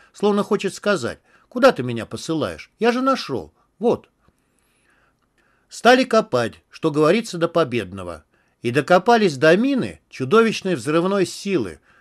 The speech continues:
в двести пятьдесят кило весом. Она лежала на трёхметровой глубине. Специалисты говорят, что если бы она взорвалась,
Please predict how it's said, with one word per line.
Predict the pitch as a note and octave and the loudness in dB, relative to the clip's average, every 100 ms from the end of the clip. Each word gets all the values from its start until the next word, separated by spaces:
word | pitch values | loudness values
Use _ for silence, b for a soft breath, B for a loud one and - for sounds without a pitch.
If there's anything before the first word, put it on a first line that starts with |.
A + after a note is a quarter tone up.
| b | b
в | G2+ | -4
двести | C#3 A3 - G3+ | 0 0 -2 -6
пятьдесят | F#3 D3+ E3 - F#3 E3 | -4 -2 -2 0 -2 -2
кило | - D3 D#3+ | -4 -2 0
весом. | D3 C3 - E2+ E2 _ b b b b | 0 -4 -6 -16 -20 _ b b b b
Она | C#3 F#3+ | 0 2
лежала | G3+ F#3 A#3+ A3 | 2 4 2 2
на | F3 E3 | 0 0
трёхметровой | F3+ F3+ E3+ E3 F3 D#3 | -2 -2 -4 -2 -2 0
глубине. | C3+ D3+ C#3 C#3 G#2 D#2 _ _ _ _ _ | -2 -4 -4 -6 -6 -12 _ _ _ _ _
Специалисты | - C3+ E3+ G3+ B3+ - D#3+ | -10 -4 2 2 0 -4 -2
говорят, | D3 D3 C#3 | 0 0 0
что | - C3+ | -2 -4
если | D#3+ - | -2 -4
бы | C#3 D3+ | -4 -2
она | D#3+ | -2
взорвалась, | A#2+ C3+ C#3+ E3 A#3 A3 | -4 -2 0 0 0 -4